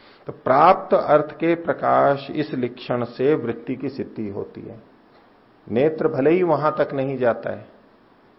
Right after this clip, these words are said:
पहुंचता है, लेकिन नेत्र की वृत्ति तो होती है, व्यापार तो होता है। उस व्यापार से हमें वस्तुओं की सिद्धि होती है। जहां हमारा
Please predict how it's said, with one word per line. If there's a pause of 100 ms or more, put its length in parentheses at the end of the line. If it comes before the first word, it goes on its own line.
(460)
पहुंचता
है,
लेकिन
नेत्र
की
वृत्ति
तो
होती
है,
व्यापार
तो
होता
है। (1080)
उस
व्यापार
से
हमें
वस्तुओं
की
सिद्धि
होती
है।
जहां
हमारा